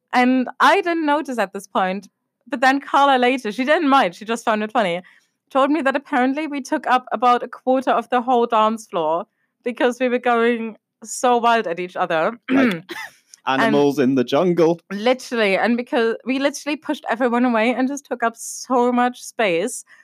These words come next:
Speaker 1: And we did it for quite a while. So that was, um, <laughs>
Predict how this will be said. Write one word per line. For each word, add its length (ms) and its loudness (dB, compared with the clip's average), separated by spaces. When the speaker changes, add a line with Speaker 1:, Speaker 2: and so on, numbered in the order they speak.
Speaker 1:
And 140 2
we 60 2
did 160 2
it 100 -4
for 140 -8
quite 720 2
a 80 0
while. 640 2
So 360 2
that 220 -2
was, 380 2
um, 800 2
<laughs> 60 -8